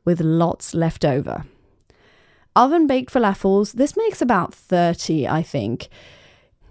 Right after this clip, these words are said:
You need one diced onion, two tablespoons of olive oil, plus a bit more maybe to brush on the falafels,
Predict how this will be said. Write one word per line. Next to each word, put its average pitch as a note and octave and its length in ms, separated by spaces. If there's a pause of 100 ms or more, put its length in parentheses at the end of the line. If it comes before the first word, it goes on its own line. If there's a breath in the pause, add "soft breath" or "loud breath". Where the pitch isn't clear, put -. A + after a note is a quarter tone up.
(180)
You G3 180
need F#3+ 280
one D4 240
diced C#4 340
onion, F3+ 500 (320)
two C#4+ 180
tablespoons C4 680
of B3 80
olive D#3+ 360
oil, F3 440 (100)
plus G#3 260
a - 20
bit B3+ 200
more B3+ 280
maybe C4 300
to - 100
brush G#3 320
on G#3 80
the G3+ 100
falafels, G#3+ 540